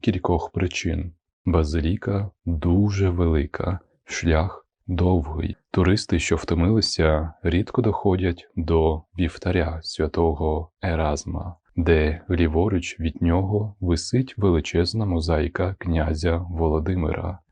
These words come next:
який тримає символи української держави. Крім цього, вівтар Еразма — це особливе сакральне місце, куди туристи можуть потрапити тільки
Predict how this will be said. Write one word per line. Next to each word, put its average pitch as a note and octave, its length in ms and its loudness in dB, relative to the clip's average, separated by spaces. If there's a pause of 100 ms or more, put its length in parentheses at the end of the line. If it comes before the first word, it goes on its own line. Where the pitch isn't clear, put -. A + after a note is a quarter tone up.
який F#2+ 360 4
тримає F#2 480 2
символи G#2 680 0
української E2 1120 0
держави. E2+ 800 0 (280)
Крім F#2+ 280 2
цього, E2 640 0 (120)
вівтар E2 600 0 (140)
Еразма — E2 760 0 (240)
це E2 400 2
особливе E2 800 0
сакральне D#2+ 640 -2
місце, E2 680 -4 (360)
куди F#2+ 280 4
туристи G#2 440 -2
можуть E2+ 400 0
потрапити F#2 800 -2 (180)
тільки F#2 640 0